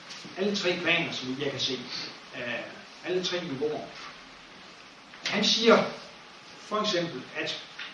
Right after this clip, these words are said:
selv moderat religion er arnested for radikal religiøsitet. Opdragelse af børn til at være kristne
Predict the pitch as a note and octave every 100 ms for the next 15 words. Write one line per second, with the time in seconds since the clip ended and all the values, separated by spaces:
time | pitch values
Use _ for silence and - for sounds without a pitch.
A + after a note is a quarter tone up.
0 | - - - - - - B3 B3 D#3+ -
1 | - E3 E3+ F3 E3+ F#3 G3 - - F3+
2 | F3 F3 G3 G3+ - D#3 D3 D3 - -
3 | - - D3+ D3 D#3+ E3 F3+ C#3+ - C#3
4 | B2+ B2 C3 D3 C3 - - - - -
5 | - - - - - - F3 D#3+ D#3+ B2+
6 | A#2+ - G#3+ G#3+ - F3+ D#3+ D3 - F#3
7 | G3+ -